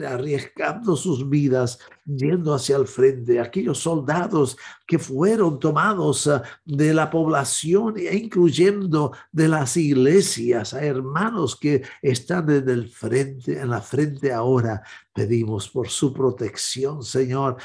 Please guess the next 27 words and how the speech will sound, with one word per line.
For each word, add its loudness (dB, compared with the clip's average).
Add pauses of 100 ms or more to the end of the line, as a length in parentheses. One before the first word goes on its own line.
(140)
y -4
sabemos 0
y 0
oímos 2
testimonios 0
de 0
tu 4 (300)
protección -2
milagrosa 2
vez -4
tras -8
vez. 0 (280)
Sigue -2
protegiéndolos, -4
sigue 0
usándolos, 0 (240)
solo, 2
no 4
solo 0
para 2
defender 0
a -4
su -4
patria, -4 (280)
pero 0
para -4
testificar -6